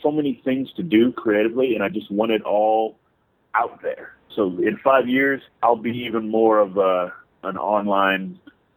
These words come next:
presence in terms of, uh, getting my creative, you know, creativity out there. And,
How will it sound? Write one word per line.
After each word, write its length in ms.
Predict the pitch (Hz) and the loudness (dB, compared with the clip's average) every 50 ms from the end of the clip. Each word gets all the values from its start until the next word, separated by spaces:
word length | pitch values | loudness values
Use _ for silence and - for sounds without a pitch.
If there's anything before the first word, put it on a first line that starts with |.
| _ _ _ _ _ | _ _ _ _ _
presence 480 | - - - 120 110 - 113 107 101 95 - - | -4 0 0 0 2 0 -2 -4 -4 -6 -10 -8
in 140 | 101 101 98 | -8 -8 -8
terms 400 | - - 113 104 104 104 92 95 | -2 0 0 0 0 -4 -2 0
of, 220 | 104 98 92 87 98 | 0 0 2 2 2
uh, 160 | 95 95 92 | 2 2 2
getting 260 | 87 104 104 101 95 | 2 0 0 0 0
my 140 | 98 95 95 | 0 -2 -4
creative, 420 | - - 107 95 95 92 90 87 87 - - 87 | -2 0 2 2 2 2 -2 -4 -8 -14 -14 -10
you 80 | 98 | -8
know, 120 | 98 95 90 | -6 -6 -6
creativity 560 | - - 101 92 90 87 98 90 90 92 92 | -2 -2 -2 -2 -2 -2 -4 -4 0 0 2
out 160 | 92 90 90 | 2 2 2
there. 180 | - 92 95 95 | 0 2 2 2
And, 420 | - - 90 90 92 90 90 90 | 0 -2 -6 -8 -8 -10 -12 -8